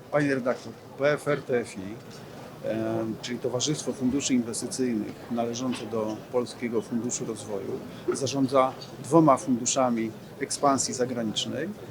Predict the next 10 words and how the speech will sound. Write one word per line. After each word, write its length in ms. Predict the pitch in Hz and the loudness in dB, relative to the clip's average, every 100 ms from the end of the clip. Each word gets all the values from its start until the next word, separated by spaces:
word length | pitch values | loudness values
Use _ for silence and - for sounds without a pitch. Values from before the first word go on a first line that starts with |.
| - - - | -12 -10 0
przy 180 | - 160 | 2 6
czym, 260 | 160 160 - | 6 6 4
e, 80 | 131 | 4
należy 320 | 139 156 147 | 6 6 4
pamiętać, 500 | - 151 160 151 127 | 6 8 8 6 0
że 60 | 135 | 0
pierwszy 420 | - 165 147 131 | 6 6 6 -2
fundusz 400 | - 113 110 117 | -4 -6 -4 -4
ekspansji 440 | 107 - 113 113 | -4 -2 -2 -2
zagranicznej, 760 | 110 107 107 101 - 107 113 | -6 -6 -6 -4 -4 -4 -4